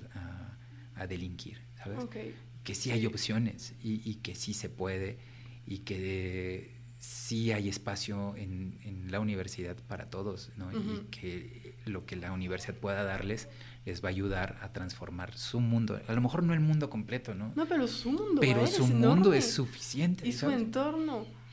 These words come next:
Speaker 1: Es lo que queremos, que cambien los espacios y que sean seguros hasta para caminar, ¿no?
Speaker 2: Ok.
Speaker 1: A eso vamos en, en el siguiente.
Speaker 2: Súper bien.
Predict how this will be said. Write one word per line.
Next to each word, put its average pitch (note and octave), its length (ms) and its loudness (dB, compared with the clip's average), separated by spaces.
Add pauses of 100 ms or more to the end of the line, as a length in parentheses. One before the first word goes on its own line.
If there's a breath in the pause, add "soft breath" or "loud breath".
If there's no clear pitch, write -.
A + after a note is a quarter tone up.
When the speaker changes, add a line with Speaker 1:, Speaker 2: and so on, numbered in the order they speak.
(340 loud breath)
Speaker 1:
Es D3 180 2
lo C3 100 2
que A#2 120 -4
queremos, A2+ 340 2
que - 100 -10
cambien G#2 680 0
los F#2+ 180 -6
espacios F#2 600 -4
y G#2 80 -6
que - 160 -8
sean G#2 240 0
seguros F#2+ 640 -4
hasta - 240 -10
para F2 160 -8
caminar, - 440 -10 (100)
¿no? G3 180 -8 (100)
Speaker 2:
Ok. A3+ 120 -4 (680)
Speaker 1:
A G2+ 80 0
eso G#2 220 -2
vamos F2 320 -6
en, F#2+ 300 -8
en - 100 -4
el - 80 -8
siguiente. - 460 -12
Speaker 2:
Súper G#3 460 -6
bien. F#3 240 -6